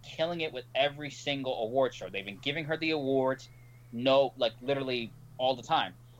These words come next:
And, you know, it's, again, that certain situation where she's been working so hard, she's a character actress. Somebody even said that she was somewhat the female version of J K Simmons because she's been a working actress and this performance really stood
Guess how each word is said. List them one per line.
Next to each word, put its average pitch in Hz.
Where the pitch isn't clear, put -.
And, 123
you 135
know, 127
it's, 135
again, 143
that 120
certain 143
situation 127
where 113
she's 113
been 110
working 165
so 175
hard, 160
she's 107
a 98
character 180
actress. 175
Somebody 190
even 170
said 156
that 151
she 147
was 143
somewhat 143
the 135
female 139
version 120
of 110
J 107
K 104
Simmons 113
because 143
she's 120
been 123
a 110
working 107
actress 104
and 117
this 107
performance 113
really 104
stood -